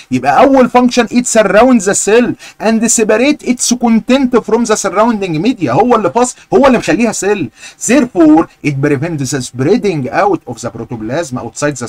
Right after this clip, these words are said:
cell، بيمنع ال-، انتشار السيتوبلازم بره السيل، بيمنع يعني، يعني هروب السيتوبلازم لبره السيل.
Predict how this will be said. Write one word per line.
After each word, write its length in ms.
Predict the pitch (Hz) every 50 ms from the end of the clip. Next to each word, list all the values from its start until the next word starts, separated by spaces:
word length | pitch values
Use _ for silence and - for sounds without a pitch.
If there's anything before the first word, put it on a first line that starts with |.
| - -
cell، 160 | 156 196 196 160 120 - - - _ -
بيمنع 640 | 127 127 160 190 202 190 175 170 143 131 117 117 110
ال-، 320 | 110 127 120 117 113 107 131
انتشار 420 | 135 131 131 127 - 170 214 220
السيتوبلازم 600 | 180 - - 156 147 143 135 143 - - 175 147
بره 200 | 131 165 175 160
السيل، 460 | 131 - - 156 180 208 202 147 104 - - - _ -
بيمنع 540 | 131 165 190 185 180 160 127 123 123 120 127
يعني، 420 | 127 120 117 120 131 127 123 127
يعني 260 | 139 123 135 123 -
هروب 420 | 110 123 143 156 180 214 247 240 190
السيتوبلازم 720 | 165 - - 170 151 - 151 135 147 180 196 170 175 151
لبره 280 | 135 139 165 170 170
السيل. 400 | 135 - - - 170 185 190 160